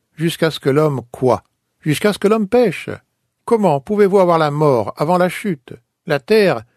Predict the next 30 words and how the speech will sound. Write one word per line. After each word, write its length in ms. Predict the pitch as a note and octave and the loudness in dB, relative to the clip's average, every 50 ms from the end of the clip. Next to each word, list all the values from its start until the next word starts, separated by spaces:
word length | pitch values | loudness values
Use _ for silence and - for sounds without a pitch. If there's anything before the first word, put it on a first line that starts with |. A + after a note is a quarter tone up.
| _ - | _ -4
n'a 80 | E3 | 0
même 200 | E3+ F#3 G3+ F#3 | 0 2 0 0
pas 180 | D#3+ - A#3+ B3 | 0 0 0 0
encore 260 | A3+ - - G3+ F#3 | 0 0 0 0 0
été 180 | F3+ - F#3 F3+ | 0 0 0 0
maudite. 520 | F3 E3+ E3 C#3 B2 G#2 F2+ _ - - - _ _ _ _ _ _ _ _ _ _ _ _ | 0 0 -2 -2 -4 -8 -10 _ -16 -20 -20 _ _ _ _ _ _ _ _ _ _ _ _
Le 120 | - D3+ C#3+ | -2 0 0
récit 380 | C3 D3+ D#3 - - G#3+ G3+ | 2 0 -2 -2 -2 0 0
entier 400 | F3+ D3+ C#3+ C3 - - A3+ A#3+ | 0 0 -2 -4 -4 -4 -2 0
de 80 | G3+ F3+ | 2 2
la 100 | D3+ C#3 | 2 2
Genèse 520 | B2+ D3 C#3 C#3+ E3 G3+ A3 F#3+ D3+ D3 - | 2 0 0 0 0 0 0 0 -2 -2 -2
est 100 | - D#3+ | -4 -4
posé 320 | C#3 - F3 E3+ E3 F#3+ G3+ | -2 0 0 2 2 2 2
à 60 | F#3+ | 2
l'envers. 600 | F3+ F3+ F3+ F3+ A3 A3+ F#3+ D3 B2+ G#2+ G2+ - _ _ _ _ _ _ | 2 0 0 2 2 2 2 0 -2 -4 -8 -14 _ _ _ _ _ _
S'il 180 | - - A3+ G#3 | -8 -4 0 0
y 40 | G3 | 0
a 60 | F3+ | 0
toutes 220 | - G3 F3+ D3 | 0 -2 -4 -4
sortes 340 | - - A3+ A#3+ A3 - F#3+ | -4 0 0 0 0 0 -2
de 120 | E3 D3+ | 0 0
morts 340 | D3 C#3+ D3+ F3 F3 D3+ C3+ | 0 2 2 2 2 2 2
dans 120 | C3 B2+ A#2+ | 0 -4 -4
ces 160 | - C#3 C3 | -2 -2 -2
milliards 400 | C3+ C#3+ C#3 C#3 C#3+ C#3+ C3 B2+ | -2 -2 -2 0 0 0 0 0
d'années 300 | B2+ C3 C3 B2 A#2 A2 | 0 -2 -2 -2 -2 -2
de 100 | A#2 A#2 | -2 -4
processus 640 | A2+ - F3+ F3+ - - E3 C#3+ - - C#3+ C3+ A#2+ | -2 0 -2 0 0 -2 -4 -4 -4 -4 -4 -4 -2
d'évolution, 720 | B2 C#3 C3 B2 C3+ C#3 D#3+ D#3 - - A3+ G#3+ E3 - | 0 0 0 2 0 0 -2 -4 -4 -4 -2 -2 -2 -4